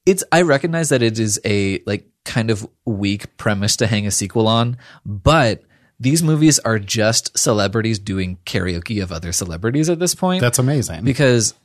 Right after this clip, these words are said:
Speaker 1: if anyone hasn't seen the new Jumanji, the idea is, like, it's a video game. Um, anytime you go into the video game, you are now in the body of this character who is, like, The Rock or Kevin Hart or Karen Gillan or Jack Black. And so they're playing, like, the other people,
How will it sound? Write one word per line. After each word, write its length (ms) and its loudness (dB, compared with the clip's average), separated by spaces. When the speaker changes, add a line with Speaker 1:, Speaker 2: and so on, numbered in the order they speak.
Speaker 1:
if 120 0
anyone 260 0
hasn't 300 -2
seen 600 -2
the 80 -2
new 140 -2
Jumanji, 500 -4
the 100 2
idea 220 2
is, 80 0
like, 240 -2
it's 140 -2
a 60 2
video 340 -2
game. 400 -4
Um, 340 2
anytime 440 0
you 60 -2
go 140 2
into 140 -2
the 120 -2
video 240 -2
game, 280 -4
you 160 0
are 340 0
now 240 0
in 60 -2
the 80 -2
body 320 -4
of 160 -8
this 240 -4
character 460 -4
who 100 -8
is, 100 -8
like, 180 -10
The 100 0
Rock 320 2
or 60 -4
Kevin 240 0
Hart 360 2
or 140 0
Karen 280 -2
Gillan 400 0
or 280 -4
Jack 200 0
Black. 320 -6
And 300 2
so 140 4
they're 300 2
playing, 680 -4
like, 180 -8
the 160 -2
other 160 -2
people, 400 -8